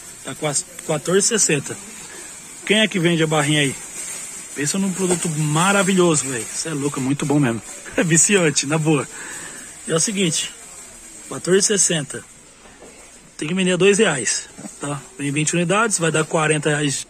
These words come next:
de faturamento, é, vinte e cinco de lucro. Você vendendo a dois reais, tá bom?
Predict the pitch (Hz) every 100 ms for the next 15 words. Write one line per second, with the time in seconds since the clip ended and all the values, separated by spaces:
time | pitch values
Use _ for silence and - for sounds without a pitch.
0 | - 135 143 143 151 160 208 226 226 -
1 | - - - - - - 160 151 151 151
2 | 147 - 151 - - 143 190 208 - 190
3 | 214 208 208 - 165 196 156 - - -
4 | - - - - 143 143 147 143 156 170
5 | 156 123 - - - - - - - -
6 | - - 156 226